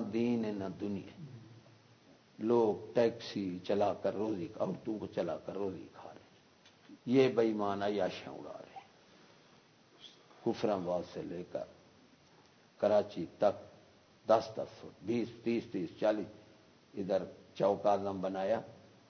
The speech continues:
بہاولپور تین بیگھے زمین دے دی۔ لوگ مکان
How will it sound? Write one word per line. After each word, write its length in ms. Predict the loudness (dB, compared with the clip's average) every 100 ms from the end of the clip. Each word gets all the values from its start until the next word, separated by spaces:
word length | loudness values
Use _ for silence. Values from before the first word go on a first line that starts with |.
| -20 0
بہاولپور 560 | 0 2 -2 -4 -8 -10 4
تین 300 | 8 8 6
بیگھے 360 | 2 -2 -2
زمین 400 | -2 -4 -6 -6 -6
دے 80 | -6
دی۔ 220 | -6 -12 -20 -20 -20 -20 _ -20 -20 -20 _ _ _ _ -20 _ _ _ -2
لوگ 280 | 6 6 6
مکان 400 | 2 2 2